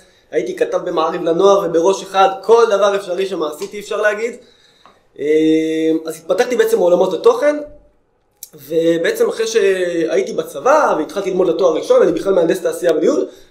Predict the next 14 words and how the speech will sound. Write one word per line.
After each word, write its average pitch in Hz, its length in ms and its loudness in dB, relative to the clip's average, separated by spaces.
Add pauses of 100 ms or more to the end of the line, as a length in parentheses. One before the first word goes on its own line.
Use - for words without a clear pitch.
(160)
אבל 160 180 2
אז 220 160 4
שמתי 220 200 2
לב 214 160 2 (240)
באותה 170 240 -2
תקופה 196 340 0
שהאינטרנט 196 440 4
קצת - 160 -2
מתחיל 196 360 0
לבצבץ 175 500 2
ולהיות 180 220 -2
מאוד 185 180 -2
מאוד 170 140 0
מעניין, 170 380 2